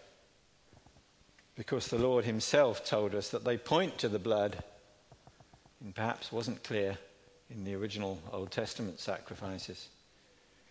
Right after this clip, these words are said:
Remember what Jesus said. While they were eating, Jesus took bread, gave thanks and broke it, and gave it to his disciples, saying, "Take it, this is my body."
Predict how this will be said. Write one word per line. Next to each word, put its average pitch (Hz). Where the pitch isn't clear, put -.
Remember 110
what 107
Jesus 107
said. 107
While 135
they 139
were 123
eating, 123
Jesus 120
took -
bread, 104
gave 117
thanks 143
and 113
broke 127
it, 92
and 120
gave 139
it 143
to 127
his 127
disciples, 127
saying, 117
"Take 160
it, -
this 120
is 113
my 120
body." 104